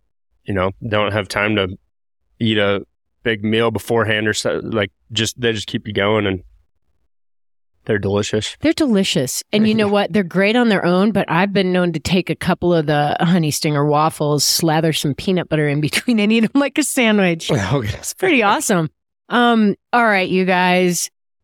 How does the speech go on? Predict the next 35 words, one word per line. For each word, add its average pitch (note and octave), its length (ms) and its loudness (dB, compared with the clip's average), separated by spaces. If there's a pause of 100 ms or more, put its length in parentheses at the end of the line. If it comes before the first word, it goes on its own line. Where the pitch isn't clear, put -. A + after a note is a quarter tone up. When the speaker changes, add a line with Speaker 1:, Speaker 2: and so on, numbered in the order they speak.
Speaker 2:
go B3 280 2
to D#3+ 480 0
honeystinger E3+ 680 0
dot D#3 220 -4
com E3+ 280 0
and G3+ 160 2
use C4 220 2
the G4+ 120 0
code F3+ 420 0 (100)
S C4 380 0
S D#3+ 420 0 (160)
W F#3 420 0
S D3+ 200 0
C D3 260 -2 (120)
podcast D#3 1160 -4
for D#3+ 960 2
twenty G3 580 0
percent - 640 -2
off - 460 -4
your D#3+ 320 2
order. C#3 580 0 (600)
Do D#3+ 220 2
it. D#3+ 220 -2 (260)
Pause F3+ 280 0
right F#3 240 0
now. E3+ 320 -2 (100)
Go A3 140 2
over G3 140 2
there. D#3+ 260 0 (120)
Do G#3+ 200 2
it. F#3 200 -2 (220)
Buy A3+ 140 0
some A3 180 0
good F#3+ 220 -2
stuff. F3+ 340 0